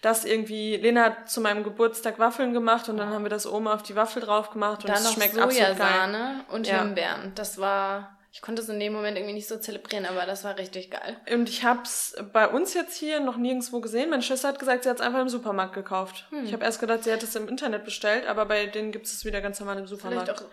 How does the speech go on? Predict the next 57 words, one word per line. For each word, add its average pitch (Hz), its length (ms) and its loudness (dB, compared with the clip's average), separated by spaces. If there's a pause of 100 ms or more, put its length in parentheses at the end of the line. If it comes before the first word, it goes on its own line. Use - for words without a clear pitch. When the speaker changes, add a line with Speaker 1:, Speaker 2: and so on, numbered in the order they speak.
Speaker 2:
neben 247 260 -10
Reformhaus 254 580 -10
vielleicht? 285 340 -8
Ich - 80 -18
weiß 277 220 -4
es 208 80 -4
nicht. 185 100 -6
Ich 220 100 -6
hab, 240 120 -4
um 233 100 -2
ehrlich 233 160 0
zu 277 140 -2
sein, 254 200 0
noch 240 120 -2
nicht 240 200 -4
so 262 80 -8
darauf 226 360 -4
geachtet. - 720 -12 (920)
Speaker 1:
Ja. 214 140 -10
Speaker 2:
Aber 208 300 4
ich 190 80 -4
vermute 180 480 -6
eigentlich, 190 380 -4
dass, - 540 -8
dass - 180 -16
man 175 120 -10
das 165 120 -10
hier - 200 -10
auch - 120 -10
irgendwo - 260 -12
Speaker 1:
Wahrscheinlich 202 400 -4
Speaker 2:
kriegt. 190 100 -10
Speaker 1:
schon, 185 220 -12
ja. 180 160 -12 (640)
Speaker 2:
Ja. 190 180 -6 (200)
Speaker 1:
Aber 214 200 -2
ja, 180 160 -2 (280)
das 202 280 -2
könnt 220 240 -4
ihr 202 240 0
auf 202 120 -6
jeden 208 120 -6
Fall 202 180 -4
auch 202 80 -4
mal 202 140 0
ausprobieren, 208 400 -4
wenn 208 180 -2
ihr 202 200 0 (380)
Speaker 2:
<clears throat> 226 160 -4
Speaker 1:
Fans 226 280 2
von 220 160 -4
Schokocremes 208 760 -4
und 202 120 -10
so 196 100 -6
weiter 190 220 -4
seid, 185 480 -4
dann 190 240 -2